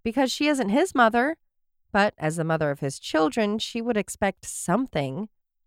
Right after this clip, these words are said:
His response? Crepes. He says, "A thousand nights of begging, you say yes three times, and for this you deserve a present?"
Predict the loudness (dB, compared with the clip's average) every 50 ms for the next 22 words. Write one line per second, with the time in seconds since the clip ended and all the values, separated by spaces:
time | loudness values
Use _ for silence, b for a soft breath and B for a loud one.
0 | _ -2 -2 -2 -2 -2 -2 -2 -2 -2 0 2 2 4 2 2 0 -4 -10 -16
1 | _ _ _ _ _ _ _ _ _ _ _ _ -14 -6 -2 0 0 0 -2 -6
2 | -8 -12 -12 -12 -14 _ _ _ _ _ _ _ _ _ _ _ -4 -2 -2 2
3 | 2 2 2 2 0 -4 _ _ _ _ _ _ 0 0 0 0 2 2 4 6
4 | 6 6 6 4 0 0 2 2 2 2 2 0 -2 -2 -2 -2 -2 -2 0 2
5 | 2 2 0 -2 -2 -2 -2 -4 -6 -8 _ _ -8 -4 -2 -2 -2 -2 -2 -2
6 | 0 0 0 2 2 2 2 2 2 -2 -8 -12 -14 -10 -6 -4 -2 -2 -4 -4
7 | -2 0 2 2 2 2 2 0 -2 -6 -8 -12 _ _ _ _ -8 -6 -4 -4
8 | -2 0 0 0 0 0 2 2 2 2 0 -2 -4 -4 -2 -2 -4 -2 -4 -4
9 | -2 -4 -6 -6 -2 -2 0 0 0 0 0 0 0 -2 -6 -14